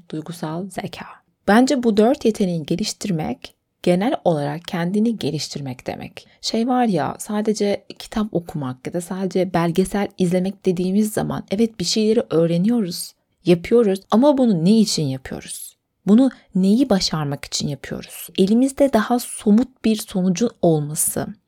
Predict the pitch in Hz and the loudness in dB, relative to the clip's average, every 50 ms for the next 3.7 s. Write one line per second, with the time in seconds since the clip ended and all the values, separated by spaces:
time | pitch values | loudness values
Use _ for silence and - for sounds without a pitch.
0 | _ - - 190 185 185 190 202 202 208 - 202 185 175 180 - - - 202 214 | _ -6 -2 0 0 2 2 0 -2 -2 0 0 0 0 0 -4 -4 -2 -2 0
1 | 214 202 196 - - 165 165 165 165 170 185 180 180 170 165 170 175 175 - 160 | 0 0 0 0 0 0 0 0 -2 -2 -2 -2 0 -2 -2 -4 -6 -8 -6 -6
2 | 160 170 170 - 233 226 - - 214 190 185 190 202 202 - 185 175 - 151 - | -6 -4 -2 -2 -2 -2 -2 -2 -2 0 0 -2 -4 -4 -6 -6 -6 -6 -6 -6
3 | - - 143 - - 160 185 165 - - - - - | -6 -6 -8 -8 -8 -12 -12 -12 -16 -18 -18 -20 -20